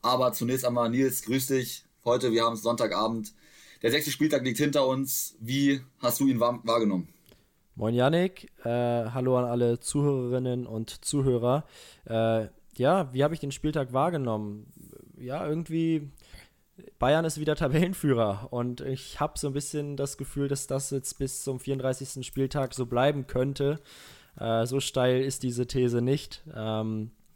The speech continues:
Speaker 2: ansonsten, ja, du hast grad mit, äh, Mainz angefangen, ja, mit dem Zitat. Also Mainz, äh, katapultiert sich in eine immer, immer aussichtslosere Situation.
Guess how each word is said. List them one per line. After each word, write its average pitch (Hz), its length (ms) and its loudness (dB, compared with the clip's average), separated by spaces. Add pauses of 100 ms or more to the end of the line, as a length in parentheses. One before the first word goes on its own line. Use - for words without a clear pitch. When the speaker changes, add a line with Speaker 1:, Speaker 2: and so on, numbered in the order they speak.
(340)
Speaker 2:
ansonsten, 120 760 -2
ja, 113 280 2
du 117 140 -4
hast 113 160 -2
grad 117 440 -2 (360)
mit, 110 600 -4
äh, 113 140 -4
Mainz 113 360 -2
angefangen, 110 600 -4
ja, 104 300 -2
mit 107 180 -8
dem 104 100 -6
Zitat. 104 680 -6
Also 107 460 0 (380)
Mainz, 117 680 -2
äh, 110 540 -2 (160)
katapultiert 123 680 -2
sich 127 160 -2
in 120 80 -4
eine 120 240 -2
immer, 131 640 0
immer 120 420 0
aussichtslosere 120 1200 0
Situation. 127 880 0